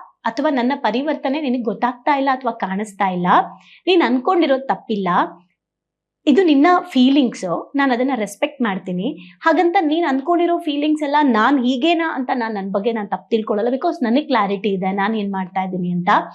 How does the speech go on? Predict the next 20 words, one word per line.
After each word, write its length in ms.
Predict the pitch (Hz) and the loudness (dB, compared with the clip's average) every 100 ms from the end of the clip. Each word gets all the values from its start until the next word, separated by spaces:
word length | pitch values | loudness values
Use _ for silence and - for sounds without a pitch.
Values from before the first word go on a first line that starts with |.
| - - - | -20 -20 -4
ಅಥವಾ 560 | - 320 392 440 508 - 294 | 0 2 2 2 2 0 2
ನೀನ್ 280 | 269 349 359 | 4 4 2
ಅನ್ಕೊಂಡಿರೋದೇ 600 | 302 302 392 370 370 370 | 0 0 2 2 2 2
ನಿಜ 220 | 302 214 254 | 0 0 0
ಆಗಿದ್ರೆ 380 | 233 214 220 302 | 0 -2 -2 -2
ನಾನ್ 200 | 285 233 | -2 -4
ಕೂತ್ಕೊಂಡು 460 | 240 233 - 233 | -6 -6 -6 -6
ಇನ್ನೊಂದ್ಸಲ 360 | 214 214 226 214 | -4 -6 -4 -4
ಯೋಚನೆ 440 | 208 190 233 - 226 | -2 -4 -4 -6 -4
ಮಾಡ್ತೀನಿ 480 | 196 190 196 190 | -2 -2 -4 -4
ನನ್ನ 200 | 190 190 185 | -2 -2 -2
ಆಟಿಟ್ಯೂಡ್ 440 | 190 220 226 185 | -4 -6 -4 -4
ಬಗ್ಗೆ. 680 | 175 170 185 254 - - - | -2 -4 -2 -2 -4 -16 -6
ಈ 60 | 269 | -2
ತರ 140 | 302 294 | 2 0
ಕೂತ್ಕೊಂಡ್ 400 | 294 285 - 370 | -2 -6 -4 0
ಮಾತಾಡಿ 460 | 269 214 240 254 247 | 2 2 0 -2 -2
ವಿಷಯದ 400 | 214 202 294 240 | -2 -4 -6 -4
ಬಗ್ಗೆ 220 | 220 202 | -4 -4
ಮಾತಾಡ್ದಾಗ 680 | 226 185 180 190 185 180 | -6 -6 -6 -6 -2 -4